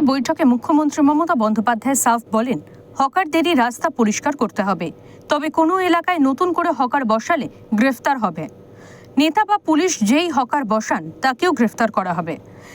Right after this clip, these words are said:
তিনি আরও বলেন, কারো চাকরি খাওয়ার অধিকার আমার নেই, কাউকে বেকার করার অধিকারও আমার নেই।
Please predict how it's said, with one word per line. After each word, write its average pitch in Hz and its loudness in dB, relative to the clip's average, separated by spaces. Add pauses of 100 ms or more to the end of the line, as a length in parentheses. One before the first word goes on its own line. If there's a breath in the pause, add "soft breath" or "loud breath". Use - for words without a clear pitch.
(140 loud breath)
তিনি 339 2 (120)
আরও 349 0 (100)
বলেন, 320 -2 (140)
কারো 277 0 (120)
চাকরি 311 0
খাওয়ার 311 0
অধিকার 226 0 (100)
আমার 226 2 (100)
নেই, 202 0 (380 loud breath)
কাউকে 262 0 (100)
বেকার 247 0 (100)
করার 269 0 (140)
অধিকারও 294 0
আমার 190 -2
নেই। 196 -2